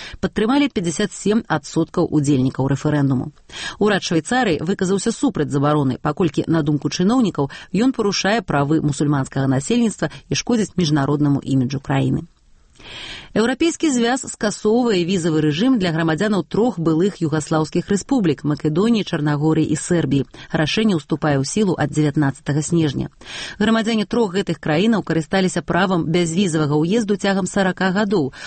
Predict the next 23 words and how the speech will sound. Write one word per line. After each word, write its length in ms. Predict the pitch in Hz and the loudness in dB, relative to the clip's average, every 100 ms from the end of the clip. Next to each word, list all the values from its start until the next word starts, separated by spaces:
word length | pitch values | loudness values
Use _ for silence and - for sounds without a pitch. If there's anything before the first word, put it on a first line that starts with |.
| - | -6
у 40 | 160 | -2
часе, 240 | 220 240 196 | 0 0 -2
калі 240 | - 147 | 0 2
яны 80 | 143 139 | 2 0
ўваходзілі 400 | 135 208 185 175 | 0 0 0 0
ў 320 | - 175 175 | 0 2 2
Югаслаўскую 560 | 156 143 135 131 - | 2 0 -2 -2 -2
федэрацыю. 720 | 135 143 147 143 135 - - 156 - - - 175 | -4 0 2 2 0 -4 -8 -8 -16 -18 -6 -2
Югаславія 400 | 190 - 214 196 | 0 0 0 2
была 240 | 196 196 | 0 0
адзінай 480 | 196 196 247 165 135 | 0 2 2 2 0
з 80 | - | 0
камуністычных 640 | 156 160 156 165 - 147 | 0 2 0 -2 0 -4
краінаў, 480 | - 131 196 233 - | 0 0 2 2 0
грамадзянам 560 | 160 180 180 240 247 | 0 2 2 2 2
якой 320 | 208 190 196 - | 0 0 0 0
не 320 | 170 185 240 | 2 2 2
патрабаваліся 800 | 233 196 160 139 151 185 - 143 - | -2 -2 0 0 2 0 0 -4 -4
візы 480 | - 139 165 151 143 | -2 2 2 2 0
для 240 | 139 143 123 | 2 0 2
выезду 400 | 143 127 127 135 | 2 0 0 2
на 160 | 143 | 2
захад. 320 | 139 127 - | 0 -4 -8